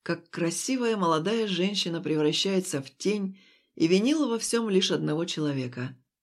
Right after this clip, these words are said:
отца. Ненавидел его всё сильнее и всё агрессивнее реагировал на его присутствие. Так и не смог простить его и никогда не стал бы поддерживать общение,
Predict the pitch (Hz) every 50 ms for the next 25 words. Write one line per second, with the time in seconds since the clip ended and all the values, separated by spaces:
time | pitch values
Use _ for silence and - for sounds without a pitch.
0 | _ _ _ - 147 160 190 - - - - 127 123 123 - - _ _ _ _
1 | _ _ _ _ _ - 165 175 175 180 180 190 247 233 233 233 226 220 214 208
2 | 196 190 - - 185 185 185 - 170 170 170 170 165 160 156 147 143 139 143 143
3 | - - 170 165 165 160 170 180 175 - - - 226 233 233 226 220 220 214 208
4 | 202 196 185 175 196 196 196 190 190 185 180 180 175 180 175 180 175 170 175 -
5 | - 156 147 - - - 147 143 143 135 - _ _ _ _ _ _ _ _ _
6 | _ _ _ _ 196 202 190 - 196 190 185 185 - - 160 151 - - - -
7 | 139 147 - - - 151 143 - 143 147 170 202 202 - - _ _ _ _ _
8 | _ _ - 180 185 185 180 185 170 156 165 160 165 196 233 226 220 214 - -
9 | - 202 208 202 190 196 196 190 180 180 170 185 196 190 196 190 190 185 190 185
10 | 185 - - - 170 156 151 147 147 143 139 -